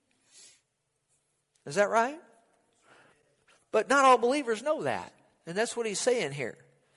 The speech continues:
to these people. And then he says, "Some are accustomed to thinking of idols as being real. So when they eat food that has been offered to idols, they think of it as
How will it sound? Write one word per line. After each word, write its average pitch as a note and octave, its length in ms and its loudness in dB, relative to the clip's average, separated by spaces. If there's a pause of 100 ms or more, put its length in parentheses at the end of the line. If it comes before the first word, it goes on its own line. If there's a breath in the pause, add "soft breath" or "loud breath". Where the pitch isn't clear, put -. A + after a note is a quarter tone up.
(420)
to E3+ 100 -4
these B3 240 -4
people. - 360 -12 (1300 soft breath)
And G3 120 -6
then D4+ 120 -2
he C#4+ 140 -2
says, G#3+ 260 0
"Some D4 260 0
are B3+ 80 2
accustomed A#3 580 -2
to F#3 60 -2
thinking A#3 480 -8
of F3+ 140 -4
idols G#3+ 440 2
as G3+ 140 -8
being F#3 300 -4
real. G3+ 560 -4 (1600 soft breath)
So - 160 2
when A#3+ 220 2
they A3+ 140 2
eat B3 320 -6
food D4+ 420 -2
that G#3 140 2
has G#3+ 200 2
been G3 300 -8 (140)
offered A#3+ 440 0
to - 80 -4
idols, F3+ 440 2
they F#3+ 180 0
think - 400 -6
of D3+ 180 2
it - 520 -2 (340 soft breath)
as F#3+ 380 -2